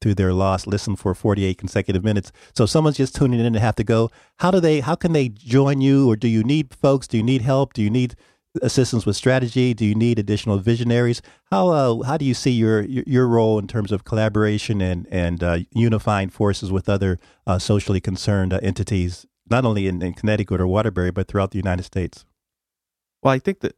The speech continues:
Speaker 2: the best place to start is to go to our website, and that's, uh, race dot net, R A C C E dot net. And from our website,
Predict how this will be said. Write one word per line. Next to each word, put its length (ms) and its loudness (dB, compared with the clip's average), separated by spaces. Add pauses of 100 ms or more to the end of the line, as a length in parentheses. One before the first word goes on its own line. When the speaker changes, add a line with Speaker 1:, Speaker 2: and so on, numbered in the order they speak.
(120)
Speaker 2:
the 180 -2
best 240 0
place 240 -2
to 100 -4
start 300 -2
is 80 -14
to 100 -16
go 140 2
to 80 0
our 140 -2
website, 460 -6 (540)
and 80 0
that's, 300 -4
uh, 200 -4 (100)
race 300 0
dot 280 -4
net, 200 -6 (100)
R 200 0
A 140 -2
C 240 -4
C 340 -4
E 300 -6 (240)
dot 260 -4
net. 200 -4 (560)
And 260 -2 (520)
from 160 4
our 120 2
website, 520 -2